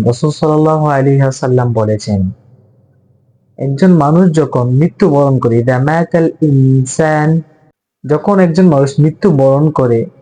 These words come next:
ইনকাতাআ আনহু আমালুহু, তার সকল কাজের ধারাবাহিকতা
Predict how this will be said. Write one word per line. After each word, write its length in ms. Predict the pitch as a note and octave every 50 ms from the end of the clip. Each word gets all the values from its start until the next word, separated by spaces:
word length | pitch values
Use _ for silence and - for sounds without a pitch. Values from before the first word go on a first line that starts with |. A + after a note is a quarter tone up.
| - -
ইনকাতাআ 1160 | G3 G#3 G#3+ G#3 G3+ G3+ G3 F#3+ F#3 F3+ F#3 - G3 G3+ G3+ G3+ G3 F3 D#3+ C#3+ C3 C3+ C#3 B2+ E2 - -
আনহু 340 | D3 F#3 G#3+ G#3 F#3 D#3 D#3+ D3+ D3
আমালুহু, 600 | C#3 B2+ B2+ B2+ A#2+ A2 A2 A2+ A2 - - A#2 G#2+ - _ _ _ _ _ _ _ _ _ _ _ _ _ _ _ _ _ _ -
তার 120 | C#3+ C#3 C#3
সকল 400 | - - F#3 F#3 F#3 - G3 G3 G3 F#3+ F#3+ - _ _ _ _ _ -
কাজের 380 | - F3+ F3+ E3 F#3 F3+ D#3 C3+ B2+ B2 B2
ধারাবাহিকতা 800 | C#3+ D#3 E3 F3 E3+ D3+ D3+ D3 D#3 D3+ - C#3+ B2 - A2